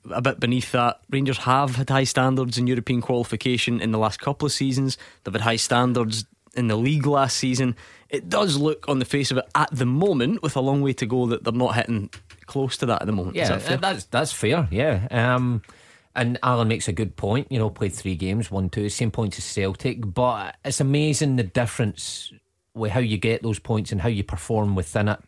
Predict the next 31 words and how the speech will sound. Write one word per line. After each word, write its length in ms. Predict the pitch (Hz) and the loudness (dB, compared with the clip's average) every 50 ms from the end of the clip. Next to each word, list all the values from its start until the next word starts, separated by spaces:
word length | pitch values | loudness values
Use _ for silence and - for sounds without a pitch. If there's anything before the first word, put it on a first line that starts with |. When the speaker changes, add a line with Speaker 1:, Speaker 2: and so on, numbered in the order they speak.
| _ _ _ _ | _ _ _ _
Speaker 2:
Um, 480 | 98 95 92 95 92 92 95 92 90 87 - - - - - - - - - _ _ _ - | -2 0 0 0 0 0 0 -2 -2 -4 -8 -14 -20 -20 -20 -20 -20 -20 -20 _ _ _ -10
you 140 | - 113 | -6 -4
know, 140 | 107 104 101 | -2 -2 -2
transfers 680 | 95 - - 127 113 113 - - - 107 107 104 - | -4 -2 0 2 2 2 0 0 0 0 0 0 0
to 100 | - - | -2 -2
the 60 | 90 85 | -2 -2
fans 480 | - - 104 98 95 90 90 - - - | -2 0 0 2 2 2 0 -2 -4 -2
and 160 | - 107 104 101 | 0 0 2 2
what 160 | 113 - - | 0 -2 0
they 140 | 117 104 95 | -2 -2 0
think. 380 | - - 104 92 92 - - | 0 0 0 0 -2 -4 -4
You 60 | - | -2
know, 80 | 117 117 | 0 0
the 60 | 98 98 | 0 0
Celtic 480 | - - 143 135 131 - - - - | 0 0 0 0 0 -2 -6 -10 -6
fans, 480 | - - 117 117 120 117 113 - - - _ _ _ _ _ - | -2 0 2 2 2 2 0 -2 -6 -10 _ _ _ _ _ -14
uh, 60 | 104 - - - - _ _ | -14 -12 -14 -18 -20 _ _
you 140 | - 107 101 | -8 -4 -4
know, 140 | 98 92 - | -4 -2 -2
up 140 | - 131 - | -2 -2 0
in 80 | - 110 | 2 2
arms 260 | 104 104 101 92 82 | 2 2 2 2 0
at 100 | 101 98 | -4 -4
going 120 | - 98 | -2 -2
out 80 | 92 98 | 0 0
of 60 | - | -2
the 80 | - 87 | -4 -4
Champions 500 | - - 95 90 82 - 92 85 82 87 | -2 0 0 0 0 -2 -2 -4 -2 -2
League, 300 | 90 90 87 80 - 95 | -2 -2 -2 -2 -4 -2
and 100 | 87 90 | -2 0
then 220 | 92 92 90 85 | 0 0 0 -2